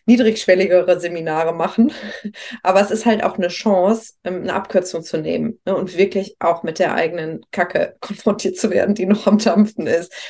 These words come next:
Und natürlich ist es unbequem und ich habe da ja auch viel geweint, aber ich habe auch ganz viel lassen können, ganz viel Ballast lassen können und bin da echt leichter rausgegangen. Wenn jetzt jemand zuhört, Katrin, war das jetzt richtig?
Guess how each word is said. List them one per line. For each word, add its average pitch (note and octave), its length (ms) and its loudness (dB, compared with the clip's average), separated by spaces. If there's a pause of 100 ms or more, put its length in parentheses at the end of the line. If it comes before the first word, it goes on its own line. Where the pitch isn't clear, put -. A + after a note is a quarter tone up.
(100)
Und A#3+ 80 4
natürlich A#3+ 280 4
ist - 80 -8
es G#3+ 120 -8
unbequem F3 640 0
und F3 120 -6
ich G#3+ 60 -2
habe G3 120 0
da A3+ 120 4
ja A#3 160 4
auch A#3+ 60 -4
viel A#3+ 180 -2
geweint, E3 580 -6
aber E3 240 -4 (420)
ich G3+ 140 -4
habe G3+ 120 -2
auch F#3+ 100 -2
ganz G3 220 0
viel G#3 120 2
lassen A#3 320 0
können, D#3+ 240 -6
ganz F3+ 200 -10
viel - 100 -6
Ballast G3+ 440 0
lassen E3+ 300 -6
können E3 260 -4
und D#3+ 140 -12
bin E3 180 -8
da E3+ 200 -10 (440)
echt - 240 -8
leichter F#3+ 360 2
rausgegangen. D#3+ 800 -2 (600)
Wenn A3+ 140 6
jetzt B3 180 4
jemand C4 260 2
zuhört, C#4 460 0 (260)
Katrin, G3+ 640 -2 (200)
war F3+ 100 4
das G#3 100 -2
jetzt C4 140 -2
richtig? E4 360 -4